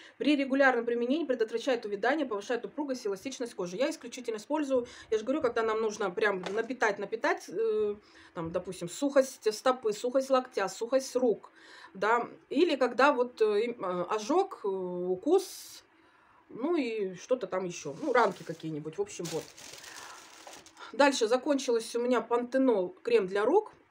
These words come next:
Э, так, щас скажу. Увлажнение и смягчение. Здесь пантенол и масло зародыши пшеницы. Формат упаковки сто миллилитров, в общем, большой, два в одном, вот такой вот.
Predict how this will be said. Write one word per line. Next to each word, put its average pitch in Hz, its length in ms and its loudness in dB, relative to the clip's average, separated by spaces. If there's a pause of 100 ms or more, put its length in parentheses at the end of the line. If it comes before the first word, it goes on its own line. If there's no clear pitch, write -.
Э, 208 520 -6 (2000)
так, 190 180 -2
щас 220 180 -6
скажу. 196 360 -6 (280)
Увлажнение 233 600 2
и 254 100 -8
смягчение. 254 540 -2
Здесь 233 160 -8
пантенол 240 1080 0
и 214 100 0
масло 247 320 0
зародыши 226 440 -2
пшеницы. 202 560 -8 (300)
Формат 269 460 2
упаковки 220 500 -2
сто 214 220 -2
миллилитров, 196 640 -4
в 233 40 -4
общем, 214 240 -10
большой, 220 520 0 (480)
два 233 240 4
в 214 80 -2
одном, 254 340 0 (280)
вот 240 120 2
такой 240 300 -2
вот. 147 160 -10